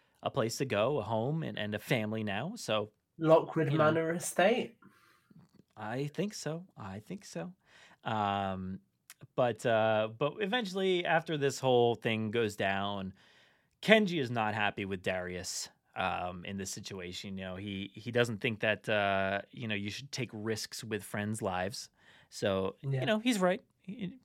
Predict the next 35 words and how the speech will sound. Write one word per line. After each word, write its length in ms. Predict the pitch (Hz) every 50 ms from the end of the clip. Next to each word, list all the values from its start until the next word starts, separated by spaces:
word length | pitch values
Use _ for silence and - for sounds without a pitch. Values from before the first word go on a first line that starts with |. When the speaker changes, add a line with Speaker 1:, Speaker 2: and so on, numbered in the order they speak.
| _ _ _ _ _ _ - -
Speaker 1:
it's 280 | - - - - - -
a 40 | 175
fair 220 | - 202 185 175
point. 360 | 165 - - 143 139 160 - _ _ - 143
It's 140 | 139 -
a 40 | -
fair 160 | - - 139
point, 340 | 127 - - 123 131 156 160 -
but, 200 | - 123 - -
like, 300 | - 135 123 127 - - _ _ _ _ _ _ _ _ _ _ -
it's 160 | 147 - -
a 40 | 139
risk 420 | 117 123 160 175 - - - - _ -
kind 160 | - 160 165
of 100 | 151 127
everybody 380 | 147 175 170 123 107 101 101 98
was 140 | 101 101
willing 280 | 98 101 95 92 92 95
to 80 | 107 -
take 280 | - 110 92 92 -
at 100 | 98 95
that 200 | 98 90 90 -
point. 280 | - - 107 98 113 117
So 260 | - - 110 104 101 _ - - - - - - - - - _
who 140 | - 226 208
knows? 300 | 160 139 131 135 135 -
But 280 | - - 139 135 135 -
who 140 | 139 160 185
knows 200 | 180 170 156 -
who's 260 | - 156 147 135 123
really 300 | 117 117 120 120 113 110
right 240 | 104 104 107 110 - -
in 60 | 120
this 140 | 113 107 -
situation? 640 | - 117 - - 113 107 107 107 - - 120 113